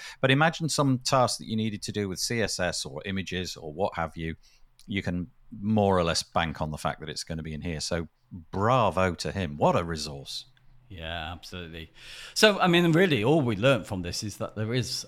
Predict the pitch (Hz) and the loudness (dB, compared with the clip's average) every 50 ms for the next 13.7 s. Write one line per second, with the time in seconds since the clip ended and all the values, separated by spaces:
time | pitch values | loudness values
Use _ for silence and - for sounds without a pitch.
0 | - 101 95 107 117 120 - - - - - 113 107 120 117 110 107 101 92 98 | -8 -6 -4 -2 -2 -2 -2 -2 -4 -4 -4 -2 -2 0 0 0 -2 -2 -4 -4
1 | 98 98 98 90 - - 90 90 90 - - - - - - 101 110 123 123 104 | -4 -6 -6 -8 -8 -10 -10 -10 -10 -12 -18 -20 -18 -14 -10 -8 -6 -6 -6 -6
2 | - - - - 64 64 69 - - - 69 78 80 - - - - 95 - - | -6 -8 -8 -8 -8 -10 -10 -12 -12 -14 -12 -10 -10 -8 -8 -6 -6 -6 -8 -8
3 | - - - - 57 71 - - - 78 71 - - - - 76 80 80 76 - | -12 -14 -10 -10 -12 -12 -12 -12 -12 -12 -10 -10 -12 -12 -12 -12 -10 -10 -10 -10
4 | - - - 123 139 151 135 107 98 107 98 - - - 101 92 85 80 - 95 | -8 -8 -6 -4 -4 -4 -2 -4 -4 -6 -6 -8 -6 -8 -6 -6 -6 -8 -8 -6
5 | 101 92 - - - 92 90 - - - - - - - 90 98 92 82 - 85 | -6 -6 -6 -6 -8 -8 -8 -8 -10 -14 -14 -14 -12 -8 -6 -6 -6 -6 -10 -14
6 | - - - - 90 90 82 90 85 - - 101 90 78 78 92 87 78 76 80 | -14 -14 -10 -8 -6 -6 -6 -8 -10 -8 -6 -6 -6 -6 -6 -6 -6 -6 -8 -8
7 | 78 - - - 64 - _ _ - _ _ - 101 - - - - 87 87 95 | -10 -12 -16 -20 -20 -20 _ _ -20 _ _ -10 -10 -10 -10 -10 -10 -10 -8 -6
8 | 95 92 - - 87 82 - - - 64 - - - - - 78 - - - - | -6 -6 -6 -6 -8 -8 -8 -8 -10 -10 -10 -10 -12 -10 -10 -12 -12 -10 -12 -10
9 | 78 90 87 90 87 - - 80 82 76 - - 82 76 - - 82 76 - 85 | -10 -8 -8 -8 -8 -10 -10 -10 -12 -12 -12 -12 -14 -14 -12 -14 -12 -10 -10 -8
10 | 85 82 78 80 - - 87 82 73 73 78 - - - - - - - 107 - | -8 -8 -10 -12 -12 -12 -12 -12 -12 -12 -14 -16 -16 -20 -20 -20 -12 -10 -10 -8
11 | - 87 - - - 85 - 87 85 82 80 78 - - 80 - - - - - | -8 -10 -10 -10 -10 -12 -12 -12 -12 -10 -12 -12 -10 -12 -12 -12 -12 -16 -20 -20
12 | _ _ _ - 82 85 78 - - - - 90 - 95 87 - 82 - - - | _ _ _ -12 -10 -10 -8 -10 -12 -12 -12 -12 -12 -12 -12 -12 -14 -16 -14 -14
13 | 82 73 85 92 90 87 - - 85 76 73 - - - | -12 -8 -6 -6 -6 -6 -8 -8 -8 -8 -8 -8 -10 -14